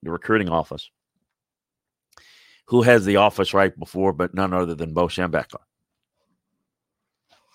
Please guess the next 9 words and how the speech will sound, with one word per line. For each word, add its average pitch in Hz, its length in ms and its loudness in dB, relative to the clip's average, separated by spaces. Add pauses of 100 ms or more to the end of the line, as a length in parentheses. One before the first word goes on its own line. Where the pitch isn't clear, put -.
(1500)
And 120 340 2
much 156 300 2
to 120 80 -2
my 131 180 4
surprise, 113 840 0 (800)
I 101 80 0
did 147 220 0
not 127 160 4
anticipate, 90 880 -2